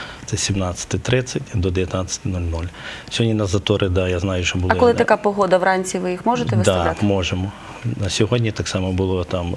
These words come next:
Speaker 1: такий затор виникнув біля Мира один, туди був скерований наряд і вис-, е, займався ручним регулюванням.
Speaker 2: Мгм. Пане Синютка, е, чимало мешканців сьогодні нарікали, що дороги вранці не були посипані.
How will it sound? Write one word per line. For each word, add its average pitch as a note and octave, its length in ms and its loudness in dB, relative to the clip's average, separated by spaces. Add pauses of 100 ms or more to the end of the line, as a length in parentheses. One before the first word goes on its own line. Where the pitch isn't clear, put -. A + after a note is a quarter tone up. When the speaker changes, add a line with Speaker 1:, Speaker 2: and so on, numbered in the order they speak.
Speaker 1:
такий F#2+ 260 -2
затор F#2+ 320 0
виникнув F2+ 420 -2
біля F2 420 0 (460)
Мира G2 260 4
один, B2+ 400 2 (160)
туди F#2+ 240 2
був F2+ 240 0
скерований F2+ 460 0
наряд A#2 380 0
і G2 60 0
вис-, F2+ 400 -4 (680)
е, F2+ 40 -4
займався G2 400 0
ручним F#2+ 360 0
регулюванням. D#2+ 500 -2 (300)
Speaker 2:
Мгм. F#3+ 180 -8 (800)
Пане D4+ 220 4
Синютка, F3 540 0 (680)
е, E3+ 360 0 (140)
чимало C4 360 2
мешканців A#3+ 480 0
сьогодні G3 340 -2
нарікали, F#3+ 500 2
що A#3 160 -2
дороги G3 320 -2
вранці F#3 360 0
не F3+ 240 2
були F3+ 300 0
посипані. D#3+ 800 -4